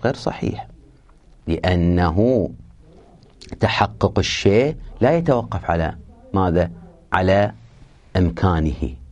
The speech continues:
تو-، يعني تصوره. لاحظوا ايش في العبارة؟ قال بأنه لزم توقف إمكان الشيء على وجوده. يعني كيف؟ يعني كأنه ما راح يكون الشيء ممكن إلا بعد وجوده، بعد تحققه.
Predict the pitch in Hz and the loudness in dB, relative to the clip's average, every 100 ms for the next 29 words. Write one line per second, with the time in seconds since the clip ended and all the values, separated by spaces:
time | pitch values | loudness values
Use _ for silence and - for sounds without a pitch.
0 | - - - - - - - - - - | -20 -20 -20 -20 -20 -20 -20 -20 -20 -6
1 | - 92 - 82 - - 101 95 78 73 | 0 0 0 -2 -2 0 2 2 2 -2
2 | - - - - - - 92 - 87 92 | -6 -20 -20 -20 -20 -2 0 2 2 2
3 | 92 101 85 87 85 98 120 - 135 143 | 2 2 2 2 2 2 0 2 2 0
4 | - - - - - - 98 95 95 92 | -10 -20 -20 -8 0 2 4 4 4 2
5 | 85 127 110 - - - - - - 98 | 2 2 2 -2 -12 -20 -20 -8 2 2
6 | 101 113 107 110 120 135 113 117 113 131 | 4 4 4 4 2 2 2 2 2 2
7 | 151 143 - - 185 139 165 175 165 131 | 2 2 0 2 2 4 4 4 2 0
8 | 123 101 98 110 113 - - 104 113 143 | 0 -2 -2 -6 -8 -18 -6 0 2 2
9 | 143 165 135 123 110 135 135 147 170 160 | 2 2 2 0 0 0 2 2 2 2
10 | 135 135 151 160 151 147 139 143 131 - | 0 2 2 2 2 0 0 -2 -2 2
11 | 127 139 175 170 180 185 180 160 160 165 | 2 4 2 2 2 4 4 2 2 2
12 | 139 113 98 82 80 82 - _ - - | 2 0 -2 -4 -8 -12 -20 _ -20 -4
13 | - 120 147 - - 127 156 - 101 71 | 0 2 2 2 2 2 0 2 -2 -4